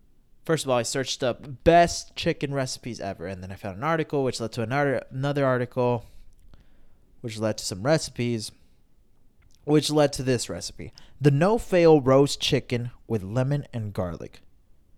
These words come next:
by Bon Appetit. Bon appetit dot com. And these reviews were, like, phenomenal. A hundred percent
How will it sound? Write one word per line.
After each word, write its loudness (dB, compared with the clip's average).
by -2
Bon -4
Appetit. -10
Bon -2
appetit -10
dot -14
com. -6
And 0
these 2
reviews 2
were, 0
like, -4
phenomenal. -4
A -2
hundred 0
percent -6